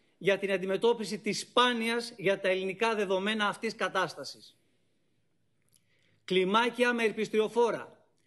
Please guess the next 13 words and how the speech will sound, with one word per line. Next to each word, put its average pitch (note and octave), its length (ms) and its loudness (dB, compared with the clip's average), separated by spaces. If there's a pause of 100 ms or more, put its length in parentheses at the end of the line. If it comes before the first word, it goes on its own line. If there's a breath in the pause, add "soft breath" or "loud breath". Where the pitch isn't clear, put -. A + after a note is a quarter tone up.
(220)
βάρκες, E3+ 560 0
χάμερ A#3 480 2
και G#3+ 140 0
μηχανήματα A3 600 -2
έργου A3+ 240 0
του A3+ 100 -10
στρατού, G#3+ 560 -2 (220 soft breath)
με E3+ 160 0
πεζοπόρα G3 600 2
τμήματα A3 440 0
ξενοκράτης G#3 920 -2
και A3 140 -2
δευκαλίων, G#3 680 -2